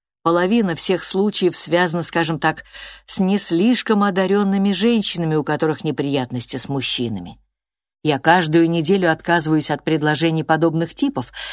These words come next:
которым нужно, чтобы кто-то следил за их женщинами». Фиона сказала себе, что не будет кричать на Арно, поскольку нуждается в его помощи. «Я знала и мужчин, оказавшихся в подобных ситуациях», —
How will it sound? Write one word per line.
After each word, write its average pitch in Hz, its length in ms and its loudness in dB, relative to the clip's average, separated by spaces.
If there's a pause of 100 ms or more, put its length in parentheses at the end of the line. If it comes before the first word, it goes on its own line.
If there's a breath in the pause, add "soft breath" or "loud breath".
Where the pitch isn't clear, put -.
которым 156 420 0
нужно, 170 320 0
чтобы 156 260 0
кто-то 196 360 -2
следил 160 460 0
за 151 120 0
их 175 200 2
женщинами». 180 720 -2 (1120)
Фиона 262 380 2
сказала 214 420 2
себе, 196 240 0
что 214 200 -2
не 214 120 2
будет 214 320 -2
кричать 139 460 -4
на 147 160 2
Арно, 143 240 -2
поскольку 147 460 -2
нуждается 165 580 0
в - 20 -2
его 175 240 0
помощи. 139 640 -2 (960)
«Я 190 240 2
знала 190 300 4
и 202 80 6
мужчин, 196 600 2 (280)
оказавшихся 160 720 0
в - 60 -12
подобных 151 420 0
ситуациях», — 143 760 -2